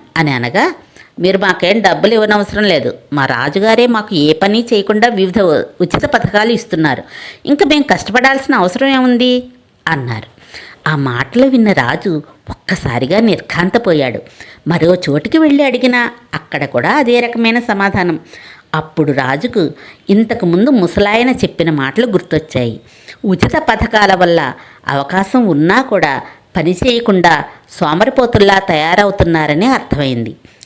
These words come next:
చేసేది లేక నడుచుకుంటూనే ఆస్థానానికి చేరుకున్నాడు. వెంటనే మహామంత్రిని పిలిచి, "మహామంత్రి, మీరు చెప్పిన మాట అక్షర సత్యం. మీ మాటలు నేను పెడచెవిన పెట్టడంతో రాజ్యంలోని పరిస్థితులు దారుణంగా మారాయి.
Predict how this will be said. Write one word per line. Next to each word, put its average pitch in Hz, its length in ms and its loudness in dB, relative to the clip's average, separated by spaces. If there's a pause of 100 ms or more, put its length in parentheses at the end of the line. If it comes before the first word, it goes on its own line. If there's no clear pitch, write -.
(300)
చేసేది 175 440 0
లేక 147 380 0 (340)
నడుచుకుంటూనే 165 840 0
ఆస్థానానికి 180 880 0
చేరుకున్నాడు. 190 560 0 (380)
వెంటనే 151 480 -2 (320)
మహామంత్రిని 170 640 -2
పిలిచి, 190 520 -2 (1160)
"మహామంత్రి, 175 760 0 (340)
మీరు 170 220 2
చెప్పిన 180 400 0
మాట 190 240 0
అక్షర 170 320 -4
సత్యం. 160 400 -4 (380)
మీ 147 120 2
మాటలు 156 400 2
నేను 170 260 2
పెడచెవిన 156 480 0
పెట్టడంతో 165 680 -2 (300)
రాజ్యంలోని 220 640 0
పరిస్థితులు 208 540 -2
దారుణంగా 180 680 0
మారాయి. 139 420 0